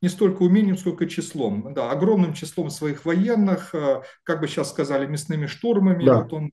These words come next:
Speaker 1: решал задачи именно так. Однозначно одно, вот эта милитаризация будет продолжаться, потому что сейчас при Си Цзиньпине Китай таким образом как бы демонстрирует свой статус великой державы. А, а для этого нужно иметь и ядерное оружие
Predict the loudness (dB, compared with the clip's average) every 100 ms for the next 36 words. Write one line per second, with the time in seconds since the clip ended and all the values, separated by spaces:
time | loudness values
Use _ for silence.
0 | _ -6 -2 -2 -2 -6 -6 -10 -10 -12
1 | -10 -10 -12 -20 -20 _ -6 0 2 2
2 | 0 -2 -2 0 0 -2 -6 -6 -6 0
3 | 2 6 4 4 2 2 0 -2 -6 -2
4 | -2 -2 -2 -2 -2 -2 -2 -4 -4 -4
5 | -4 -6 -6 -10 _ -20 -14 -6 -4 0
6 | 0 -2 -6 -16 -12 -4 -2 -2 -4 -4
7 | -4 -4 -2 -2 -2 -8 _ _ _ -6
8 | -4 0 2 2 0 -4 -4 0 2 2
9 | 0 -4 -6 -8 -6 -4 -4 -2 -2 -2
10 | -6 -6 -6 -6 -6 -8 -8 -8 -8 -8
11 | -6 -8 -8 -12 _ _ _ _ _ _
12 | _ _ _ _ -10 -4 0 4 4 4
13 | 0 -2 -4 -4 -4 -6 -6 -2 0 0
14 | -2 -2 -6 -6 -6 -4 -2 -4 -8